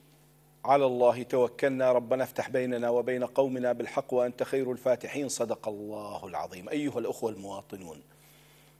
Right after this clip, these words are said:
السلام عليكم ورحمة الله وبركاته. نحييكم من صوتكم من استوديو التاسعة من قناة الفلوجة الفضائية الغراء. أيها الأخوة،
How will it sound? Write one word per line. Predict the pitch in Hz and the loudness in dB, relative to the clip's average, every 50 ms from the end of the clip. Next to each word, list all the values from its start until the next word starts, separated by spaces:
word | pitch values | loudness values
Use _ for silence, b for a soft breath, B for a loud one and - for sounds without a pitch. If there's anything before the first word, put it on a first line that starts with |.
| b _ - | b _ -2
السلام | 123 - - 156 165 175 165 156 | 2 4 6 6 6 6 6 6
عليكم | 147 156 170 170 160 - 151 147 | 4 4 2 2 0 -2 0 2
ورحمة | 147 151 156 - 151 147 139 135 - | 4 4 4 2 0 0 0 0 -2
الله | 139 135 135 135 131 131 131 131 127 113 | -4 -2 2 4 4 4 4 2 -2 -8
وبركاته. | 90 78 - - - - - - - - - - - 117 | -8 -8 -10 -10 -12 -10 -8 -8 -10 -10 -10 -12 -12 -10
نحييكم | 120 117 - - 147 156 151 120 - - - 120 120 | -10 -6 -4 -4 -2 -2 -2 -4 -4 -6 -6 -4 -4
من | 127 131 | -2 -2
صوتكم | - - 156 143 123 - 127 117 - 127 123 | 2 4 4 4 2 0 -6 -8 -6 -4 -4
من | 127 127 131 | -2 -2 -2
استوديو | 123 - - - 139 143 147 147 151 147 135 131 143 147 | -4 -4 -2 0 2 2 2 2 0 -2 -2 -2 -4 -4
التاسعة | 143 143 - _ - 156 147 131 123 - - 117 90 90 | -4 -6 -10 _ 4 6 6 6 6 4 0 -2 -2 -2
من | 113 120 123 | -4 -6 -8
قناة | - - - 127 139 143 143 127 - - | -6 -4 -2 -2 0 0 0 0 -2 -4
الفلوجة | 123 110 104 - - 120 113 110 120 135 139 135 123 113 120 110 - 131 | -8 -8 -6 -6 -4 -4 -4 -4 -4 -4 -4 -2 -4 -4 -6 -6 -6 -8
الفضائية | 113 - - 120 107 110 107 - 120 101 92 - - | -8 -6 -4 -4 -2 0 -2 -2 -4 -8 -12 -14 -14
الغراء. | 92 85 - 76 69 - 69 - - - _ _ _ B B B B B B B B B B B B B - 185 | -14 -10 -8 -8 -8 -6 -8 -8 -8 -10 _ _ _ B B B B B B B B B B B B B 10 10
أيها | 220 254 247 208 | 10 12 10 8
الأخوة، | 190 - 165 - - 120 101 82 | 8 6 4 4 2 0 -4 -4